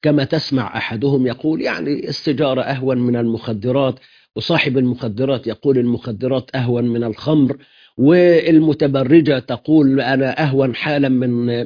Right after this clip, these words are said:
من غيري". هذا نوع من الاستهانة بالذنوب، يرجع للذنب الصغير، يرقى إلى مستوى الكبير، وكان بلال بن سعد يقول: "لا تنظر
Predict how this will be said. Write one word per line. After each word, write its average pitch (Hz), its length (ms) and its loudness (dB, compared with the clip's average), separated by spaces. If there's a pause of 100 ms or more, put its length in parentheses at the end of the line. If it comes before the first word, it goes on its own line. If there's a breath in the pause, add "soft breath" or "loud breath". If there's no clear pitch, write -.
من 127 160 0
غيري". 143 460 6 (480 loud breath)
هذا 160 360 2
نوع 160 320 8
من 131 200 2
الاستهانة 117 720 0
بالذنوب، 117 720 0
يرجع 127 600 0
للذنب 107 680 -2
الصغير، 127 480 2
يرقى 156 540 0
إلى 131 120 -2
مستوى 127 500 -2 (560 soft breath)
الكبير، 123 500 0
وكان 131 360 -2
بلال 120 460 0
بن 110 220 -2
سعد 107 380 -4
يقول: 113 640 0
"لا 147 340 2
تنظر 135 720 0